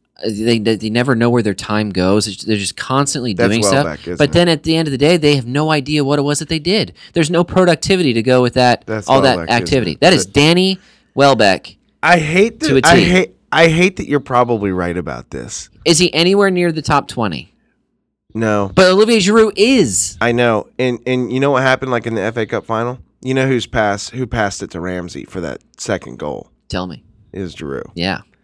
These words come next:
Speaker 2: So it's, it's
Speaker 1: After he came in for who?
Speaker 2: Welbeck.
Speaker 1: Yeah.
Speaker 2: I know.
Speaker 1: So
Speaker 2: I know. So it's really interesting. Uh,
Speaker 1: Welbeck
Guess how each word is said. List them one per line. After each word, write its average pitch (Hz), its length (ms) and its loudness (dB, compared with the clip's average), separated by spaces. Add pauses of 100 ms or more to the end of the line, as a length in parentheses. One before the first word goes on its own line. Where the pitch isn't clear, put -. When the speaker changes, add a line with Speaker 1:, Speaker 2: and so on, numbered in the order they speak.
(160)
Speaker 2:
So 113 360 0 (160)
it's, - 380 -6
it's 113 440 -4
Speaker 1:
After 117 360 0
he 98 80 -8
came 98 240 -6
in 92 100 -6
for 87 140 -10
who? 120 240 -4 (400)
Speaker 2:
Welbeck. 110 580 -6
Speaker 1:
Yeah. 113 240 4
Speaker 2:
I 104 60 4
know. 147 260 2 (120)
Speaker 1:
So 170 200 4
Speaker 2:
I 143 80 4
know. 147 320 4
So 135 160 0
it's 139 240 2
really 170 640 2 (160)
interesting. 131 840 0 (500)
Uh, 156 180 6
Speaker 1:
Welbeck - 220 4